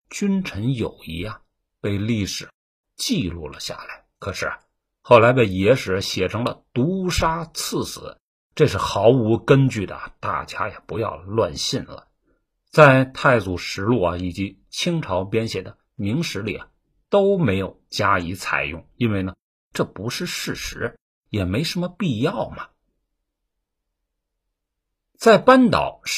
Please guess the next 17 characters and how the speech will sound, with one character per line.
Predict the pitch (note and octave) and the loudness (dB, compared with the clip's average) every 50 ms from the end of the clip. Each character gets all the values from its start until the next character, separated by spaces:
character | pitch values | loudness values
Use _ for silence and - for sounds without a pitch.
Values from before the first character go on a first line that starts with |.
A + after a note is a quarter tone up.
| - - | 0 2
单 | C4 A#3 F3 B2 G2+ | 2 4 2 0 0
权 | - - G#2+ A#2 D3 | -2 -4 -4 -4 -4
的 | - - | -4 -8
胡 | - - - B2 C#3 F3 | -10 -10 -6 -4 -4 -2
惟 | G#3+ A#3+ | -2 -2
庸 | A#3+ A3 G#3+ B3 B3 A#3+ | -2 -2 -2 -2 -2 -2
后 | G#3+ - - - | -4 -6 -10 -12
啊， | - - - - _ _ _ _ _ _ _ _ _ _ | -10 -12 -16 -16 _ _ _ _ _ _ _ _ _ _
相 | - - - - - F3 C#3+ G#2 F#2+ E2+ | -14 -10 -6 0 2 2 4 2 2 -4
权 | - - E2 E2 - - _ _ _ _ _ _ | -4 -6 -8 -10 -10 -18 _ _ _ _ _ _
实 | - - - - - A2+ A#2 B2 D3 E3+ | -12 -8 -6 -4 0 4 6 6 6 6
际 | D3+ D#3 D3 B2 | 6 4 4 4
上 | G2+ G#2+ F2+ F2+ F2 | 6 4 4 4 4
都 | F#2+ D#3 F#3 F#3+ F#3 | 4 4 4 4 4
落 | F3 D#3+ A#2+ F2+ E2+ | 4 4 4 4 2
在 | E2 E2+ D#2+ | 2 -2 -4
了 | D#2 D#2 - - | -6 -6 -8 -10